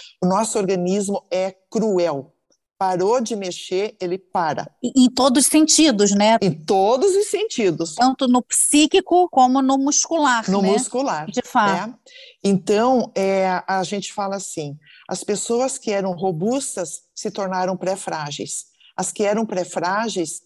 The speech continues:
Speaker 1: se tornaram frágeis. E as que já eram frágeis hoje estão acamadas ou dependentes de uma cadeira de rodas.
Speaker 2: Houve uma aceleração desse processo,
Speaker 1: Uma
Speaker 2: né?
Speaker 1: aceleração nesse processo, assim, isso é, é real, isso é visto na prática, isso é visto no,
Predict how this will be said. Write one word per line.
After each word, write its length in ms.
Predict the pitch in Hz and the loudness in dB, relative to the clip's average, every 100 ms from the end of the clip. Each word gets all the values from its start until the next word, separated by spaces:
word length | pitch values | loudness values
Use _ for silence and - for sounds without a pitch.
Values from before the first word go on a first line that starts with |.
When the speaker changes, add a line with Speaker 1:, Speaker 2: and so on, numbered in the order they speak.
| - | -10
Speaker 1:
se 160 | - | -8
tornaram 480 | 190 190 180 180 185 | -6 -6 -2 -2 -2
frágeis. 760 | - 180 165 151 - - - - _ _ | -4 -4 -2 -4 -8 -10 -12 -14 _ _
E 100 | 190 | -2
as 140 | 208 - | -2 -4
que 160 | - | -6
já 260 | 196 214 202 | -6 -4 -4
eram 340 | 196 240 226 | -4 -4 -6
frágeis 600 | 202 175 180 208 202 185 | -10 -8 -6 -4 -4 -4
hoje 200 | 190 190 | -4 -4
estão 360 | 185 - 180 180 | -6 -6 -6 -6
acamadas 800 | - 180 190 160 139 120 131 - _ _ | -10 -8 -6 -4 -4 -4 -6 -10 _ _
ou 140 | - 180 | 0 2
dependentes 680 | 185 196 185 175 180 180 165 | 2 0 0 0 0 -2 -4
de 80 | |
uma 120 | 175 175 | -4 -6
cadeira 400 | 175 160 170 165 | -6 -2 -2 -2
de 140 | 156 | -4
rodas. 540 | 165 - - - - - | -10 -12 -14 -14 -14 -6
Speaker 2:
Houve 200 | 208 196 | -4 -2
uma 160 | 202 | 0
aceleração 880 | 220 - 233 240 226 214 - 214 180 | 2 2 4 6 4 2 2 0 0
desse 260 | 175 175 185 | -2 -4 -4
processo, 600 | - 180 175 190 175 175 | -4 -4 -2 0 0 0
Speaker 1:
Uma 60 | 208 | -2
Speaker 2:
né? 40 | |
Speaker 1:
aceleração 840 | - 240 226 214 - - 240 240 277 | 0 2 4 2 0 -4 -2 0 0
nesse 300 | 269 254 233 | -2 -4 -8
processo, 880 | - 185 190 - 202 202 226 - 208 | -10 -10 -10 -10 -6 -4 -4 -8 -10
assim, 420 | 196 - 208 220 214 | -12 -10 -8 -8 -8
isso 240 | 214 - | -8 -6
é, 240 | 214 190 - _ _ _ | -6 -8 -10 _ _ _
é 80 | - | -8
real, 640 | 208 226 214 175 180 196 190 | -4 -2 0 0 0 0 -2
isso 240 | 196 - | -4 -4
é 40 | 196 | -6
visto 260 | 190 190 | -6 -8
na 120 | 190 180 | -8 -8
prática, 640 | - 175 185 190 - 190 | -6 -4 -4 -8 -6 -4
isso 200 | 185 185 | -4 -4
é 40 | |
visto 340 | 170 185 180 190 | -4 -4 -4 -4
no, 320 | 180 175 170 | -2 -2 -4